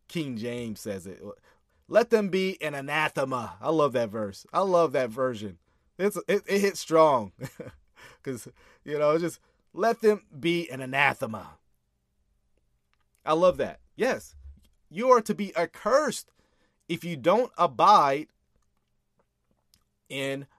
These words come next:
the, the, uh, apostolic teaching and the teachings of Christ. Now,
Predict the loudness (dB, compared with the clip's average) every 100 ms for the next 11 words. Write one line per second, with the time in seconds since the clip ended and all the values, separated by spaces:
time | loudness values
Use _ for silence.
0 | _ _ _ _ _ _ _ -14 -10 -10
1 | -10 -14 -8 -6 -6 -8 -12 -2 -2 0
2 | 0 2 2 -2 -8 -6 -10 -10 -10 -12
3 | -10 -8 -4 -2 -2 -4 -12 _ _ _
4 | _ _ _ _ _ _ _ _ _ _
5 | -10 -6 -6 -8